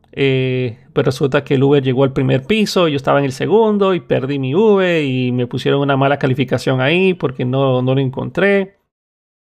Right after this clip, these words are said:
Después me fui dando cuenta, porque qué raro, porque me decía que el Uber ya había llegado, yo buscándolo y no lo miraba y bueno.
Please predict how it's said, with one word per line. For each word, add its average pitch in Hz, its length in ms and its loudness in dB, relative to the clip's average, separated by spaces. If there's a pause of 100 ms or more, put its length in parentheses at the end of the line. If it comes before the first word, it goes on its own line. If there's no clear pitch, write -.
(680)
Después 175 240 -2
me 175 80 2
fui 170 140 0
dando 165 260 2
cuenta, 185 460 0
porque 135 200 -6
qué 135 120 -6
raro, 156 240 2
porque 131 180 -4
me 131 80 -2
decía 135 240 0
que 147 160 0
el 135 100 0
Uber 143 220 2
ya 135 80 0
había 135 140 -2
llegado, 151 420 0
yo 139 140 0
buscándolo 151 560 0
y 135 40 0
no 139 120 -2
lo 147 80 -4
miraba 156 600 0
y 127 200 -2
bueno. - 380 -6